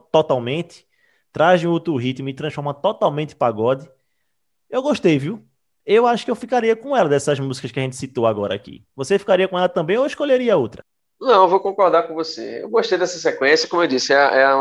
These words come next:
Speaker 2: é uma sequência que também dialoga do ponto de vista de, de ritmo, de, de melodia, de, da linguagem mesmo das músicas, enfim, aquela sequência da, da bagaceira mesmo, de, de, de fim de festa, assim, sabe?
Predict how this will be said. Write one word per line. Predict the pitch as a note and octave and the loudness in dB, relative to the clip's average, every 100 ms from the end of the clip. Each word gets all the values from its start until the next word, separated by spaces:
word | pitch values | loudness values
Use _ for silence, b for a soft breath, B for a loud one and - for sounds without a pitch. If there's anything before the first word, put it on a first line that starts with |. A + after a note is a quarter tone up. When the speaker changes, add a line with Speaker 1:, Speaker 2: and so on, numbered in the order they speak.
| C3 C3 | 0 0
Speaker 2:
é | |
uma | C#3 | 0
sequência | C3+ C3+ - C3+ C3+ | 0 -2 -2 -6 -8
que | - | -10
também | C3 C3+ C3+ | -8 -8 0
dialoga | C#3+ B2 B2 C3+ C3 | 2 4 4 2 2
do | B2 | -6
ponto | - C3+ C3+ | -10 -14 -14
de | B2+ | -18
vista | A#2+ C3 C3+ | -14 -12 -10
de, | B2+ B2+ B2 A2 G#2+ _ _ _ _ - | -8 -6 -6 -6 -10 _ _ _ _ -8
de | |
ritmo, | A#2+ C3 E3+ F3 D#3+ C#3+ B2+ A#2+ A#2 | -6 -2 0 2 2 0 -4 -10 -10
de, | A2+ B2 | -8 -10
de | A#2 | -8
melodia, | B2+ B2+ B2+ A2+ C3 D#3+ E3 D#3 C3+ B2 A2 F#2 F#2 - _ | -2 2 4 2 0 2 4 4 4 2 2 0 -4 -10 _
de, | C3+ C#3 A#2+ | -6 -6 -6
da | - B2+ | 2 2
linguagem | D3 C3 C3 C#3+ D3 B2+ | 2 4 4 6 2 -2
mesmo | B2+ | -2
das | B2 A#2+ | 0 -2
músicas, | B2+ D#3 C#3 - A#2+ | -2 -4 -4 -6 -8
enfim, | B2+ - | -8 -6
aquela | A2+ - C3 C3+ | -6 -2 0 0
sequência | C3 A#2+ C3+ C#3+ D3 | 0 -2 -4 0 2
da, | C#3+ C3+ - _ _ | 2 2 -2 _ _
da | - | 0
bagaceira | B2 C#3 C#3+ - C#3 C#3 | 4 6 4 2 2 2
mesmo, | B2+ A#2+ G#2+ | 2 -2 -4
de, | A#2+ | -8
de, | A2+ B2 | -6 -10
de | A#2+ | -12
fim | - D3 | -8 -4
de | D3 | -4
festa, | - B2 - | 2 2 2
assim, | B2 - A2+ | -2 -6 -8
sabe? | - B2+ D3+ | 0 0 0